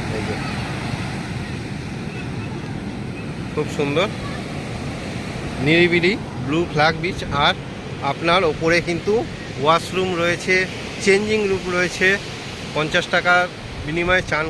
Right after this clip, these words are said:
করলে আপনারা এইগুলো সব ব্যবহার করতে পারবেন। এই হচ্ছে ব্লু ফ্ল্যাগ বিচ, পুরী।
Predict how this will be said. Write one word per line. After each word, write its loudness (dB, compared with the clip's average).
করলে 2
আপনারা 4
এইগুলো 0
সব 4
ব্যবহার 2
করতে -2
পারবেন। -2
এই 2
হচ্ছে 0
ব্লু 4
ফ্ল্যাগ 6
বিচ, -4
পুরী। 4